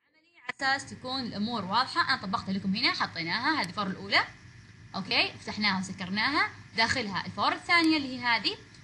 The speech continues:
هنا فتحناها وسكرناها، جواها بس اللي هو الستار في مسافه عشان تكون الامور واضحه، عشان لما يطلع الستار ثاني يكون في مسافه. وبعدين بعد الفور الثانيه حطينا النيو لاين. لما سوينا رن، زي ما تلاحظون،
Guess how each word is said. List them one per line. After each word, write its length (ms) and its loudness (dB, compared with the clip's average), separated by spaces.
هنا 100 0
فتحناها 400 -2
وسكرناها، 500 -2
جواها 380 0
بس 400 -2
اللي 180 -6
هو 120 -4
الستار 500 4
في 60 -4
مسافه 360 0
عشان 200 -2
تكون 200 -12
الامور 180 -8
واضحه، 300 0
عشان 180 -4
لما 260 -4
يطلع 200 2
الستار 240 -2
ثاني 140 -4
يكون 140 -6
في 60 -8
مسافه. 360 -2
وبعدين 460 6
بعد 240 6
الفور 280 0
الثانيه 360 -4
حطينا 500 -2
النيو 240 -4
لاين. 200 -10
لما 160 4
سوينا 320 2
رن، 220 4
زي 80 0
ما 60 2
تلاحظون، 480 0